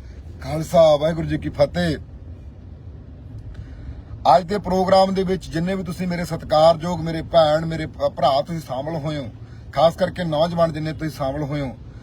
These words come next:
ਸਾਰਿਆਂ ਦਾ ਮੈਂ ਬਹੁਤ, ਬਹੁਤ ਧੰਨਵਾਦ ਕਰਦਾ। ਮੇਰੇ ਵੀਰੋ, ਭਰਾਵੋ, ਤੁਸੀਂ ਬੜੇ ਜ਼ਾਬਤੇ ਦੇ ਵਿੱਚ, ਬੜੇ ਅਨੁਸ਼ਾਸਨ ਦੇ ਵਿੱਚ ਰਹੇ ਹੋ।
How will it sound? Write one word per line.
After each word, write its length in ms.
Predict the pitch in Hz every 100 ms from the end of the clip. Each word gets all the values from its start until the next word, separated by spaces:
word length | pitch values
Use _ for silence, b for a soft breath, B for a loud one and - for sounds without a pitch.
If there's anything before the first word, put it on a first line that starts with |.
| B B B
ਸਾਰਿਆਂ 460 | - 151 175 196 190
ਦਾ 120 | 185
ਮੈਂ 140 | 180
ਬਹੁਤ, 600 | 147 170 180 175 185 170
ਬਹੁਤ 380 | 160 156 165 135
ਧੰਨਵਾਦ 440 | 170 143 156 165
ਕਰਦਾ। 500 | 160 170 156 180 180 - - - B B B B
ਮੇਰੇ 220 | - 175 185
ਵੀਰੋ, 500 | 180 190 202 202 - - - - -
ਭਰਾਵੋ, 600 | - 185 175 190 208 202 - - - - -
ਤੁਸੀਂ 180 | - 208
ਬੜੇ 200 | 185 196
ਜ਼ਾਬਤੇ 460 | 156 165 175 202
ਦੇ 80 | 196
ਵਿੱਚ, 200 | 196 180
ਬੜੇ 220 | 165 180 180
ਅਨੁਸ਼ਾਸਨ 500 | 165 175 165 - 196
ਦੇ 80 | 202
ਵਿੱਚ 160 | 185
ਰਹੇ 240 | 180 156 170
ਹੋ। 220 | 143